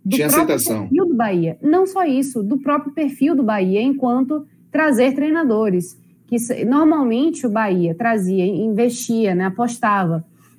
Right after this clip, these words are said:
Speaker 1: em nomes, é, um pouco menos conhecidos, ou até começar a apostar em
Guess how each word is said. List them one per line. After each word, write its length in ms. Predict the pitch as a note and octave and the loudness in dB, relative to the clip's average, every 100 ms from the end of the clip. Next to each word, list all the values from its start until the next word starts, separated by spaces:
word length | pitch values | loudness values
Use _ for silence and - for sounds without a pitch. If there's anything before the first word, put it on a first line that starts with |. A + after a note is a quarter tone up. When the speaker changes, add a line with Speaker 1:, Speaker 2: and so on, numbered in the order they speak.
| _ _ | _ _
Speaker 1:
em 160 | A#3+ B3+ | 0 2
nomes, 680 | A#3+ A3+ G#3+ G3+ G3 - - _ _ - | 4 4 2 0 -2 -10 -20 _ _ -8
é, 320 | G#3 G#3 G3+ | -2 0 0
um 160 | A#3+ A#3+ | 0 2
pouco 300 | C#4 C#4 C#4 | 0 2 2
menos 460 | C#4 F4+ G4 F#4+ | 4 4 4 2
conhecidos, 1000 | - D#4 C4+ - - B3 C#4 F4 F4+ - | -2 -2 -2 -4 -4 -2 0 0 -2 -4
ou 280 | B3 B3+ A#3+ | 0 2 2
até 340 | A#3 A#3 A#3 | 0 -2 -2
começar 320 | A#3 A#3+ A3+ G#3+ | -2 -4 -2 -6
a 40 | |
apostar 420 | F#3+ A3 - G#3 | -4 -6 -2 -2
em 440 | G#3 G#3 G3 E3+ | 0 0 0 -2